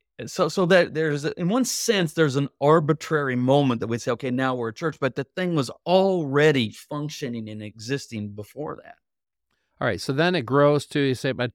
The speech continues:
Speaker 2: about two thousand folk? Y-, it grew up to about, it grew to around two thousand folk, regular, I mean, I mean, I can im-,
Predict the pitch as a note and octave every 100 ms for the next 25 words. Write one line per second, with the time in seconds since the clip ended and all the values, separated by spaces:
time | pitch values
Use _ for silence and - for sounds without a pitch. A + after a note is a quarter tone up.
0 | _ B2+ C3+ - D3+ - C#3 B2 D3 D3
1 | C#3 F3+ _ _ _ _ _ _ - C#3+
2 | C#3 C3 C#3 C#3+ - C3+ C3 A#2+ A#2 A#2+
3 | D3 C#3+ C3+ C3 A#2+ D3+ C3 C3+ C3+ B2+
4 | A#2+ C3 C3 C3+ - C3+ C3 B2+ B2+ B2+
5 | B2+ B2+ A#2+ A#2+ B2 B2 B2 A2+ _ _
6 | - D3 F3+ - A3